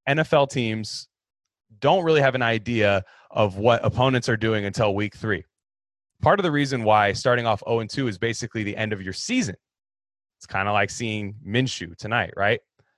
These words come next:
So i-, it's interesting, especially this year, right? Like, 'cause even in years past, they've had preseason and stuff.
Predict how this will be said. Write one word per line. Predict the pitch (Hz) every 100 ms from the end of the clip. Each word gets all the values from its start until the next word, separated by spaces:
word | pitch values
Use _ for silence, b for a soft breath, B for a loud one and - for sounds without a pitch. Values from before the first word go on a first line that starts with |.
| _ _ _ _ _ _ _ _ _ _ _ _
So | - 180 160 143 -
i-, |
it's | 147 - 160
interesting, | 196 202 147
especially | 107 - 277 202 120
this | 135 -
year, | 95
right? | 92 110 120
Like, | 101 -
'cause | 104 95 95
even | 160 180 143 113 -
in | 120 117
years | 127
past, | - 139 151
they've | 110
had | 113 104
preseason | - 131 101 92 95
and | 90
stuff. | 101 87